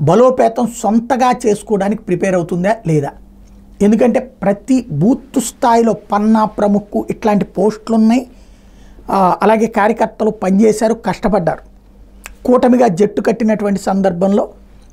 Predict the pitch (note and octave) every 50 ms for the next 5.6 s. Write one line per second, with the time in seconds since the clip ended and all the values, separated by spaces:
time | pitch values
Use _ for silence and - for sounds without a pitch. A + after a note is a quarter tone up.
0 | - - A#3 A#3 A3 E3+ F#3 G3 A3 A3+ A3+ A3+ A#3 A3 - - G3 F#3 - -
1 | E3+ E3 A3+ G3+ G3+ F#3 D#3+ D3+ C#3 D3 C#3 - - - - - - - - -
2 | G#3 - - C#4 C4+ D4+ D4+ - - G#3+ G#3 - G#3 - - G3+ G3 G#3+ A3+ A#3
3 | A3+ A#3 - A3+ G#3 G#3+ A3+ D#4 - - - - - - - _ - - - -
4 | - - - - - - - - C#3+ C#3+ F#3 G#3 A#3 B3+ B3 B3 - C4 A3 G3+
5 | - - - F3+ E3 D#3+ D#3 - - A#2+ A#2 -